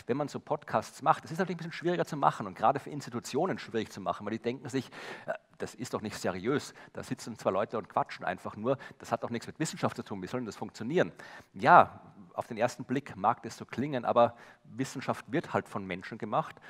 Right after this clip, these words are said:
und die Menschen sind nicht einfach nur Leute, die Wissenschaft machen, die haben auch ein Leben und dann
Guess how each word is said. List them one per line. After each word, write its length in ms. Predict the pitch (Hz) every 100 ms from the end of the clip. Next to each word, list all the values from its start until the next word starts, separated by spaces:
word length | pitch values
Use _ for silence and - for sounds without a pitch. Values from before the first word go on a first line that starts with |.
| -
und 160 | 117 -
die 80 |
Menschen 340 | 107 123 - 113
sind 360 | - 165 175
nicht 200 | 120 113
einfach 300 | 110 104 117
nur 420 | 113 143 156 - - - - _ _ _ _ _
Leute, 420 | 90 95 104 101
die 200 | 90 95
Wissenschaft 460 | 98 - 117 123 -
machen, 280 | 123 151 113
die 100 | 98
haben 140 | 117
auch 100 | 101
ein 80 | 101
Leben 440 | 90 80 85 180 - - - -
und 160 | - -
dann 320 | 87 101 151